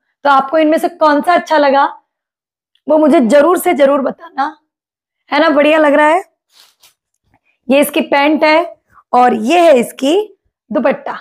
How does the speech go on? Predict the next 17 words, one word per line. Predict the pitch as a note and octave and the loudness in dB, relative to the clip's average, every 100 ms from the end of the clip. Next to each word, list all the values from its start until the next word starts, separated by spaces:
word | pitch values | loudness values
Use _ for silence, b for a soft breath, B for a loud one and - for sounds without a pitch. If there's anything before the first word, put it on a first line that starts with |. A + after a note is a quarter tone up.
| _ _ _ _ _ _ _ _ | _ _ _ _ _ _ _ _
ठीक | - - | -4 0
है। | F#4 - - _ _ _ _ _ | 0 -2 -10 _ _ _ _ _
तो | A#3 A#3 A#3 A#3 A3+ | -2 2 2 0 -2
ये | C#4+ D#4 | 0 2
दोनों | E4 A#3 C4+ D#4 | 0 0 0 2
ही | F4 | -2
सूट | F4 D#4 A#3+ | -2 -6 -4
का | D#4 D4+ E4 _ _ _ _ _ _ | -2 -2 -2 _ _ _ _ _ _
cotton | C#4 C4+ D4+ D#4 | -2 0 -2 0
का | E4 | 0
है, | D#4 D#4 F#4 - _ _ _ _ _ _ | 0 0 -2 -8 _ _ _ _ _ _
medium | A#3+ C#4 D4+ D4+ | -2 0 0 0
से | E4+ | -2
थ्री | C#4 | 0
एक्सएल | C#4 C#4 D#4 D4 | -2 0 0 2
में | D4+ | 2
है, | D#4 F#4 | 0 -2